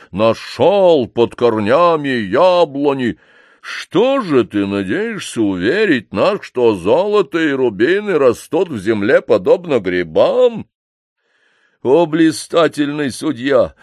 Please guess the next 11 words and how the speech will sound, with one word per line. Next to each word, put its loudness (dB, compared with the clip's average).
О 2
светоч 0
справедливости! 0
Я 2
готов 0
поклясться 0
на 2
Коране!» 2
«Поклясться -6
на -2
Коране? 0